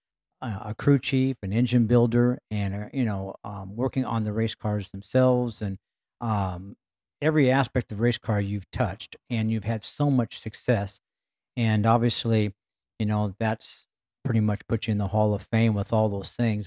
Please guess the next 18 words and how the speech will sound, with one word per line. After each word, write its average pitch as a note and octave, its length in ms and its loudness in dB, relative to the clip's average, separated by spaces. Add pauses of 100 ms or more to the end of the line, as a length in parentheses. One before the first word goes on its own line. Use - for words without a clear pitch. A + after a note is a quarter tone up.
but G2+ 180 -2 (480)
the G#2+ 60 -8
stories G#2+ 760 2 (300)
and A2 160 -2
all A#2+ 160 4
the D3 120 0
things A#2+ 480 2
that G2 180 -4 (260)
I A2+ 80 -2
think C3 220 -2
the G#2+ 80 -2
listeners A2 500 -2
really A2 480 -2 (260)
want G#2+ 380 -2
to C3+ 100 0
hear. D3+ 400 -2 (440)
And A2 320 0
my, C3+ 520 2